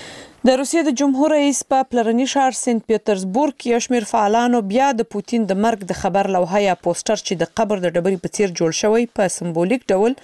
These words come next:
د سنتیسک د کلیسا مخامخ ایښی دی.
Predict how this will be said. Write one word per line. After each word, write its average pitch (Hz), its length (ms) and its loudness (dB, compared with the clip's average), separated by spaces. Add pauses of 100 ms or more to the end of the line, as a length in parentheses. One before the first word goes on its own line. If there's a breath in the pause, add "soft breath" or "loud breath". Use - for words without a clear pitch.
(560 loud breath)
د 180 180 4 (120)
سنتیسک 233 680 -2 (160)
د 165 140 -4
کلیسا 175 400 0
مخامخ 175 480 -2
ایښی 170 460 -2
دی. 170 60 0